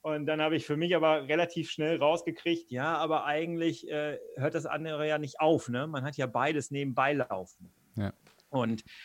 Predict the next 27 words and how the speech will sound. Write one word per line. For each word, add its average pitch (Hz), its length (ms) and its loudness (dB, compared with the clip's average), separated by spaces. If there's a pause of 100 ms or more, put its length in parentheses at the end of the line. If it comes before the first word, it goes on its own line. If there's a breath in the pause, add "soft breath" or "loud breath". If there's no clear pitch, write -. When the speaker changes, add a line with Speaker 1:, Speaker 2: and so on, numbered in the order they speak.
(340 loud breath)
Speaker 1:
dann 139 100 4
hab 147 100 6
ich, 135 300 -2
äh, 139 500 6
dir, 123 260 2
glaub 214 240 6
ich, 202 220 0
relativ 180 340 0
schnell 185 160 0
geschrieben, 175 340 2
„Du 147 60 4
hattest 117 240 -2
recht, 165 260 0
ich 135 120 -12
guck 170 160 -4
mir 143 80 -6
das 131 180 -2
an.“ 202 360 -2
Und 147 140 -8
dann 135 160 -6
hab 139 100 -4
ich 139 100 -8
das 131 180 -10
Ganze 131 280 -8
mal 123 320 -2
aufgesetzt 147 760 -2
und 123 220 -8